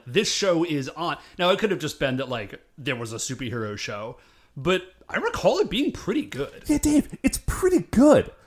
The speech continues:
Speaker 2: Um, okay, here's what happens in this first episode of, uh, Lois and Clark. I'm not in any particular order. I'm just giving you bullet points here.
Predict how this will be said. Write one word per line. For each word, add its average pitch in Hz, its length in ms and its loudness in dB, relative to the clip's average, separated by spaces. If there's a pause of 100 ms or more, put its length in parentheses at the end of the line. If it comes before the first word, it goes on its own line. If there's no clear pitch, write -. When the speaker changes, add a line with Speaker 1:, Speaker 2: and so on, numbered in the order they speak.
(280)
Speaker 2:
Um, 185 340 2
okay, 214 240 6
here's 247 240 0
what 302 140 4
happens 233 340 2
in 185 120 0
this 170 140 2
first 175 300 0
episode 131 480 2
of, 101 340 -2
uh, 113 200 0
Lois 120 320 0
and 104 100 -2
Clark. - 460 -4 (340)
I'm 190 140 0
not 185 160 2
in 180 80 2
any 175 80 4
particular 143 420 0
order. 113 140 4
I'm 123 80 0
just 170 120 0
giving 175 180 2
you 135 100 2
bullet 113 320 0
points 95 300 -4
here. 73 280 -10